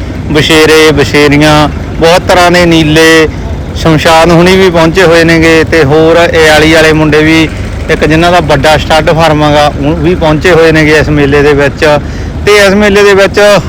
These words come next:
ਹਰੇਕ ਤਰ੍ਹਾਂ ਦੀਆਂ ਘੋੜਿਆਂ ਦੀਆਂ ਦਵਾਈਆਂ ਵੀ ਮਿਲਦੀਆਂ ਨੇ, ਜਿਵੇਂ ਕਿ ਉਹਨਾਂ ਦੇ ਕੈਲਸ਼ੀਅਮ ਹੋ ਗਏ ਜਾਂ ਉਹਨਾਂ ਦੀ ਗਰੋਥ ਲਈ ਕੈਲਸ਼ੀਅਮ ਹੋ ਗਿਆ ਜਾਂ ਕੋਈ ਹੋਰ ਬਿਮਾਰੀਆਂ ਲਈ। ਤੇ ਇੱਕ ਇੱਥੇ ਗੱਡਾ ਵੀ ਸੇਲ ਲਈ ਆਇਆ ਹੋਇਆ ਗਾ, ਤੁਸੀਂ ਦੇਖ ਸਕਦੇ ਹੋ।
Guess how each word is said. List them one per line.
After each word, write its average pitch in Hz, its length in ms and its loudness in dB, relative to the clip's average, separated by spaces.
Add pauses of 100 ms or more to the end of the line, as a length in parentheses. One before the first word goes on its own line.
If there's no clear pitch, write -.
(120)
ਹਰੇਕ 190 260 0
ਤਰ੍ਹਾਂ 185 260 0
ਦੀਆਂ 175 220 0 (120)
ਘੋੜਿਆਂ 180 340 2
ਦੀਆਂ 165 200 0
ਦਵਾਈਆਂ 147 420 0
ਵੀ 151 120 2
ਮਿਲਦੀਆਂ 127 420 0
ਨੇ, 120 160 -2 (540)
ਜਿਵੇਂ 165 340 0
ਕਿ 165 80 0
ਉਹਨਾਂ 180 200 2
ਦੇ 185 100 2
ਕੈਲਸ਼ੀਅਮ 175 580 0
ਹੋ 160 160 2
ਗਏ 160 200 2
ਜਾਂ 156 120 0
ਉਹਨਾਂ 160 180 0
ਦੀ 180 100 0
ਗਰੋਥ 156 340 2
ਲਈ 156 200 0
ਕੈਲਸ਼ੀਅਮ 160 480 0
ਹੋ 147 120 0
ਗਿਆ 147 200 2
ਜਾਂ 151 200 0
ਕੋਈ 151 180 0
ਹੋਰ 151 240 2
ਬਿਮਾਰੀਆਂ 147 500 0
ਲਈ। 143 220 0 (420)
ਤੇ 185 160 2
ਇੱਕ - 160 -4
ਇੱਥੇ 196 460 0
ਗੱਡਾ 151 260 0
ਵੀ 160 140 0
ਸੇਲ 147 360 0
ਲਈ 151 160 2
ਆਇਆ 151 280 2
ਹੋਇਆ 147 240 2
ਗਾ, 151 200 0
ਤੁਸੀਂ - 480 -6
ਦੇਖ 156 240 0
ਸਕਦੇ 147 380 0
ਹੋ। 160 160 0